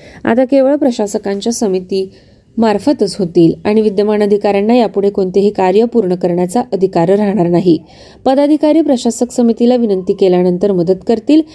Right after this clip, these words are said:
आणि मासिक मानधन रुपये तीन लाख आणि प्रत्येकी एक लाख रुपये अनुक्रमे अध्यक्ष आणि दोन सदस्यांना दिले जाईल.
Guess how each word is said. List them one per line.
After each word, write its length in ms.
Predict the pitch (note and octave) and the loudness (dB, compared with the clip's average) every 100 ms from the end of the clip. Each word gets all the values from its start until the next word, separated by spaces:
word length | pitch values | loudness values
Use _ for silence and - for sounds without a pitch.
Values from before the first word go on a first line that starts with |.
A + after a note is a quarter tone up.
| - - | -18 -4
आणि 180 | B3+ C4+ | 0 2
मासिक 400 | C4 B3+ D4+ D4+ | 2 2 0 0
मानधन 500 | C4 G#3+ G#3+ A3+ A3+ | 2 2 2 2 4
रुपये 320 | G#3+ G3 G3+ | 2 2 -2
तीन 340 | G3+ - A#3 | -2 0 2
लाख 340 | B3+ F#3+ F3 F#3+ | 4 2 0 0
आणि 140 | F#3 | 0
प्रत्येकी 500 | F3+ F#3+ F#3 F#3 G3+ - | 0 0 0 0 0 0
एक 240 | F#3+ F#3+ | 0 2
लाख 240 | B3 F#3+ | 0 0
रुपये 320 | F#3 E3+ F3 F3 - - - _ | -4 -2 0 0 -4 -20 -20 _
अनुक्रमे 480 | A#3 C4 B3+ B3 B3+ | 0 2 2 0 0
अध्यक्ष 480 | - F3+ F#3 F#3 - | -2 -4 -4 -4 -2
आणि 240 | F#3 F3 | 0 0
दोन 260 | E3+ F#3+ A#3+ | 2 2 2
सदस्यांना 640 | A#3+ F3 E3 - E3 F#3 | 0 -2 -2 -2 0 2
दिले 280 | A3 G3 E3+ | 2 2 2
जाईल. 280 | E3+ E3 | 2 2